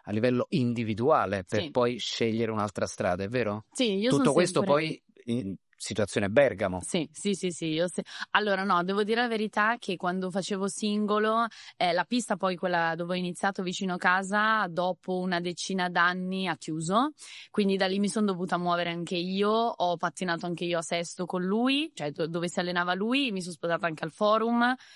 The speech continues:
Speaker 2: quindi, perché su Bergamo non c'erano altre piste che davano questa possibilità, quindi mi sono mossa anche io un pochettino,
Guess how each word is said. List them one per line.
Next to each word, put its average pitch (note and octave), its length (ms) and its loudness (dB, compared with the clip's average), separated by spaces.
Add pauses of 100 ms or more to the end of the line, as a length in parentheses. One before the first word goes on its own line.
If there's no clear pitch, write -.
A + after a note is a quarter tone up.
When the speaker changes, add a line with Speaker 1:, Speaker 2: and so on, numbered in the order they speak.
(280)
Speaker 2:
quindi, F3+ 360 0
perché F#3+ 220 2
su G#3 140 -2
Bergamo G3+ 420 2
non F#3+ 180 2
c'erano F3+ 400 0
altre E3+ 280 0
piste E3+ 340 -6
che E3 100 -2
davano E3 280 2
questa F3 220 -4
possibilità, E3 640 -2
quindi E3+ 240 -2
mi F3+ 80 0
sono F#3+ 260 -2
mossa F3+ 320 0
anche F3 200 -2
io F3 180 -2
un E3+ 60 -4
pochettino, G#3 800 2